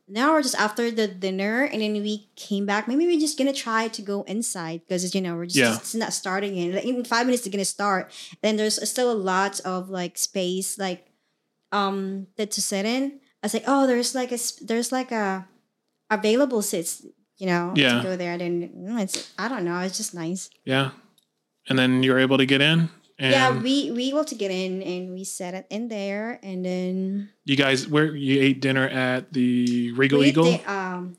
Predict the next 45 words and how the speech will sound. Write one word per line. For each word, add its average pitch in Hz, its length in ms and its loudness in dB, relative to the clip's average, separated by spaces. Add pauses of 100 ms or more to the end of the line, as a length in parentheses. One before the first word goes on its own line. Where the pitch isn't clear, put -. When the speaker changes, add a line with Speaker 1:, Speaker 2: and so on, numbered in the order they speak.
(100)
Speaker 1:
Americas. 196 760 -10
Speaker 2:
Regal 131 280 4
Eagle? 135 360 2 (160)
Speaker 1:
Yeah. 190 260 -10
Speaker 2:
The 131 80 0
barbecue 127 400 2
place? 143 420 2
Speaker 1:
Yeah. 175 240 -4
Speaker 2:
The 151 80 4
chicken, 139 360 4
right? 127 280 0 (440)
Speaker 1:
Uh, 208 200 0
we 233 100 0
got 226 140 0
the 214 80 -2
chicken. 180 500 -8
Chicken 214 320 -10
was 233 160 -8
good. 160 600 -10 (680)
Speaker 2:
Yeah. 120 180 -2
What's 127 180 4
your 165 80 6
Speaker 1:
Yeah. - 60 0
Speaker 2:
favorite? 131 300 4
What's 147 180 4
your 151 100 6
favorite? 127 340 4 (220)
Uh, 120 320 2
is 123 120 0
it 120 120 2
the 117 60 -2
chicken 135 460 0
at 131 180 2
the 123 60 -2
Regal 135 280 4
Eagle? 143 300 2 (920)
Speaker 1:
Um, 254 640 2 (100)
I 311 180 4
like 403 280 2
their 254 100 -4
sandwiches 220 760 -4
too. 165 360 -6
Speaker 2:
The 127 80 2
pulled 143 280 4
pork, 165 360 4